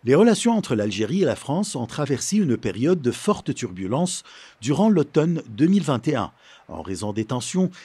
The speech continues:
liées à la mémoire et à la lutte contre l'immigration clandestine. Paris avait alors décidé de réduire drastiquement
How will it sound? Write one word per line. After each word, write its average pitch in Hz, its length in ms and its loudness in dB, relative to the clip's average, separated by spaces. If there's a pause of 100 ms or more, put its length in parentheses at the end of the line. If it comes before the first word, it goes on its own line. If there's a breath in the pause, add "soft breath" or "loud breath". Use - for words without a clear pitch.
(140 loud breath)
liées 190 380 2
à 139 100 -4
la 120 120 0
mémoire 190 500 2 (140)
et 117 80 -2
à 104 100 0
la 104 140 -2
lutte 156 240 -4
contre 180 320 -4
l'immigration 139 680 -2
clandestine. 120 800 -6 (720 loud breath)
Paris 131 380 -2
avait 98 280 -4
alors 104 280 -4
décidé 117 420 -4
de 139 100 -2
réduire 113 460 -4
drastiquement 185 800 -4